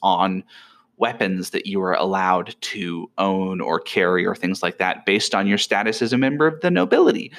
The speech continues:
So peasants in many places weren't even allowed to carry real swords. In, in some cases, they were allowed to carry kind of smaller, almost showy swords. Um,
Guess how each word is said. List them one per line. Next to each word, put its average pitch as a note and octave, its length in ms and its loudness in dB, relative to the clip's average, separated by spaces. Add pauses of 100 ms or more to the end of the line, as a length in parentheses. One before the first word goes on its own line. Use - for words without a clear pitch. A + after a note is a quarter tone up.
(160)
So C#3+ 160 0
peasants F#3+ 540 2 (420)
in C3+ 160 6
many E3+ 200 4
places A#2+ 520 0
weren't E3+ 320 0
even E3+ 220 2
allowed F3 400 4
to D3+ 80 2
carry E2 600 0 (640)
real G2 460 0
swords. - 840 -2
In, G#2+ 300 6
in A#2+ 120 4
some D3 240 2
cases, B2 340 0
they A2+ 100 4
were G#2+ 80 4
allowed G#2+ 260 2
to G2+ 80 -4
carry G2+ 480 0
kind F2+ 260 -4
of F2+ 60 -12 (380)
smaller, G2+ 880 4
almost F#2 240 -4
showy F#2+ 420 0
swords. E2+ 720 -6 (340)
Um, E2 440 0